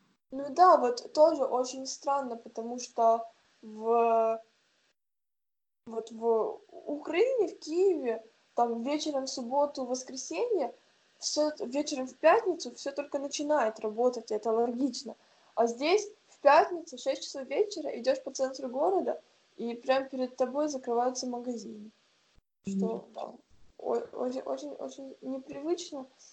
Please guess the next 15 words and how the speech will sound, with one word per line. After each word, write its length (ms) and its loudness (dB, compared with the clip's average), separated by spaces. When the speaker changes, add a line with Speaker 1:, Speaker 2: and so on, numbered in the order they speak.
Speaker 1:
И 60 -6
мне 200 -4
кажется, 400 0
для 220 -2
людей, 240 -6
которые 220 -12
к 40 -18
такому 300 -8
не 60 -8
привыкли, 580 -10
это 160 -8
раздражительно 960 -2
первое 320 -20
время. 160 -20
Speaker 2:
Мгм. 500 2